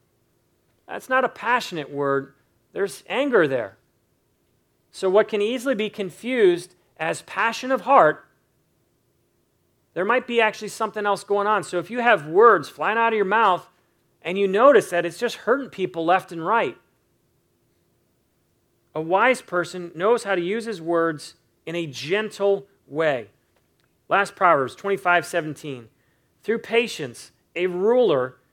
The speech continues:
can be persuaded, and a gentle tongue can break a bone."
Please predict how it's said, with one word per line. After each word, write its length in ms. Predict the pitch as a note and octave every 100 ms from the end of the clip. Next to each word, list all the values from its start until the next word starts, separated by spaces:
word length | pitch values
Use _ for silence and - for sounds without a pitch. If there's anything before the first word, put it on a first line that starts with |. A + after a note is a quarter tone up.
| _ _
can 180 | F#3+ F3
be 140 | F#3+
persuaded, 800 | - F#3 - F3 G3 F#3 C3+ B2 _ _
and 160 | - D3
a 40 |
gentle 540 | D3 A2+ E3+ G#3+ - A#3
tongue 480 | A3 F#3+ D#3 D3 C#3+ _ _ _
can 160 | D3+
break 320 | C3 C#3+ D3 D3+
a 80 |
bone." 400 | B2+ B2+ A2+ G#2